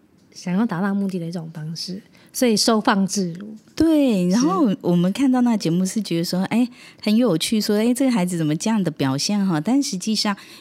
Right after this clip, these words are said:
Speaker 2: 有时候真的就是说，孩子可能他觉得说，这个方法我每次都，都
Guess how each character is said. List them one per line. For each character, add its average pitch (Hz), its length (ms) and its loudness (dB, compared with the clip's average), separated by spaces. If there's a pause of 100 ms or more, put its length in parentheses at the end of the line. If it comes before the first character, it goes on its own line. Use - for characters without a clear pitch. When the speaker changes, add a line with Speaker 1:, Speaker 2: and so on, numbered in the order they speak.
Speaker 2:
有 175 120 0
时 160 160 -4
候 190 200 -2
真 175 320 -2
的 151 160 0
就 156 160 -2
是 170 100 -4
说， 165 280 -2
孩 139 260 -4
子 165 180 -6
可 160 160 -6
能 139 180 -2
他 214 220 -8
觉 156 260 -6
得 147 140 -4
说， 175 220 -6 (340)
这 254 100 -2
个 302 80 2
方 220 220 -2
法 151 320 -2
我 180 100 0
每 190 200 0
次 185 280 -6 (100)
都， 185 340 0 (340)
都 214 320 0